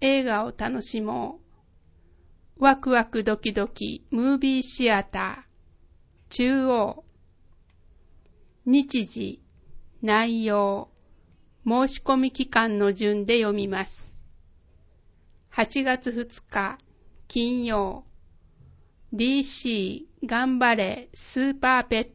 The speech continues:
ト。八月一日木曜まで。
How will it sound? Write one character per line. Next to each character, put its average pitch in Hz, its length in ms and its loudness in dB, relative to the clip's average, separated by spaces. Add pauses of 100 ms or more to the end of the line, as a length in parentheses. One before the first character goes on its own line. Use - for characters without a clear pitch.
ト。 - 220 -8 (1080)
八 254 360 0
月 254 260 0
一 233 340 -4
日 226 600 -6 (140)
木 240 320 0
曜 254 240 4
ま 233 180 -4
で。 - 220 -14